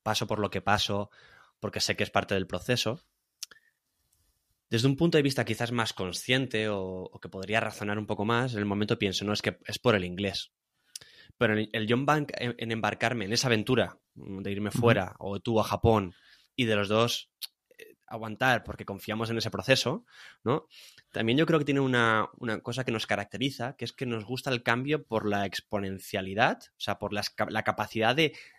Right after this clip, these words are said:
Speaker 1: de que eso sea mucho mayor. Es como que si la vida es más tranquila, no hay muchos cambios, no hay aprendizajes, todo sigue igual, pues las posibilidades de, de que se den cosas,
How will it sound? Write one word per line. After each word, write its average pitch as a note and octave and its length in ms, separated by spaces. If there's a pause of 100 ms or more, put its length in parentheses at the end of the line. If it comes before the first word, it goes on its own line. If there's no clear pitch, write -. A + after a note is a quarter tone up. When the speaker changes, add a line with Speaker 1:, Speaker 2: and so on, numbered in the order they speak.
Speaker 1:
de G#2+ 240
que A2 240
eso G3 340 (880)
sea A#2+ 340
mucho B2+ 300
mayor. G2 400
Es - 100
como B2+ 220
que C3 80
si - 260
la A2 320
vida D3 540
es C#3+ 120
más C#3 180
tranquila, C3+ 880 (280)
no B2+ 80
hay B2+ 60
muchos B2+ 320
cambios, C3 640
no A#2+ 80
hay B2 60
aprendizajes, B2 880
todo B2 160
sigue A2+ 180
igual, E3+ 520 (680)
pues A2+ 200
las A2 200
posibilidades A2+ 580
de, C#3 680 (120)
de B2 180
que B2 80
se A#2+ 100
den C3+ 160
cosas, D3 540